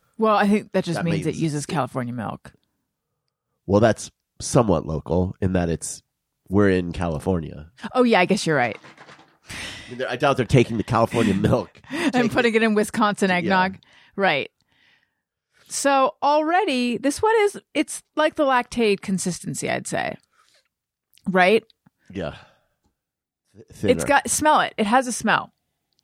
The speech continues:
Speaker 2: Oh.
Speaker 1: What it, it's like a, also nutmeggy vanilla smell.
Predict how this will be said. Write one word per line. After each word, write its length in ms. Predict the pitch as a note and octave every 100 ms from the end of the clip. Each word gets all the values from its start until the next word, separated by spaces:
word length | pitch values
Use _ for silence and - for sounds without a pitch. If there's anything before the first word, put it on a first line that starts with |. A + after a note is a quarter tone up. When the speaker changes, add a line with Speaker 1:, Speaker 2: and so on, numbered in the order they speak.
| _
Speaker 2:
Oh. 260 | G#2+ F2 D2+ _ _ _ _ _ _
Speaker 1:
What 180 | B3 D4
it, 140 | D#4
it's 120 | B3+ D4
like 120 | D4
a, 140 | C#4 - _ _ _
also 680 | - C4+ - B3+ A3 G3 F#3 _ _
nutmeggy 640 | G#3+ A3 G3 G#3 F#3+ F#3 F3
vanilla 360 | F3+ E3+ D3+
smell. 460 | D#3 - - -